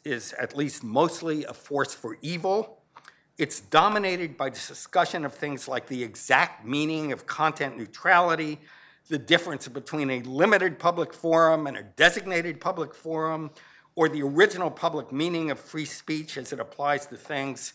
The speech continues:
that the framers didn't know anything about. Um, and as interesting as those discussions are, and as much as I like to torture my students,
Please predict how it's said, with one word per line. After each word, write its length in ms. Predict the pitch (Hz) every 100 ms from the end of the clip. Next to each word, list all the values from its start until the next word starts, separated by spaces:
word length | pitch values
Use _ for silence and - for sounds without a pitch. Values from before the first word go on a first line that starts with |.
| _ _ _
that 160 | 127 -
the 80 |
framers 520 | - - 165 160 139 -
didn't 300 | 143 131 117
know 220 | 131 147
anything 380 | 139 123 131 117
about. 500 | 110 123 143 180 - - _ - - _ -
Um, 560 | 147 123 127 127 131 - _ _ 160
and 80 |
as 160 | 160 -
interesting 520 | - 262 - - 208
as 120 | 165
those 260 | 185 170 139
discussions 640 | 170 160 - 175 - 147
are, 320 | 151 151 156 147
and 100 | 135
as 160 | 113
much 280 | 139 180 185
as 100 | 147
I 80 | 143
like 280 | 131 135 -
to 80 |
torture 460 | 113 - 156 143 143
my 180 | 117 107
students, 800 | - - 196 185 180 143 -